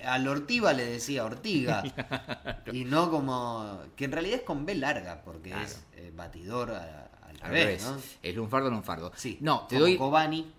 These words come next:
Speaker 2: Eh, eh, ¿qué es?
Speaker 1: Cobani es el abanico. Es el policía que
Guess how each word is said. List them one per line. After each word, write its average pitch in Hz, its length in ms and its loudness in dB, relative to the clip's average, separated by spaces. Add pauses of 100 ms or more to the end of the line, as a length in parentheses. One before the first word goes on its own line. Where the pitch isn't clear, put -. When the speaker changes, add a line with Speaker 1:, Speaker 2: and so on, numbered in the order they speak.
(100)
Speaker 2:
Eh, 120 160 -6
eh, 117 480 0
¿qué 110 140 -4
es? - 220 -12 (180)
Speaker 1:
Cobani 151 480 0
es 127 160 -2
el 113 160 -8
abanico. 131 600 -6 (640)
Es 104 160 -12
el 104 540 -8
policía 107 400 -8
que 107 260 -6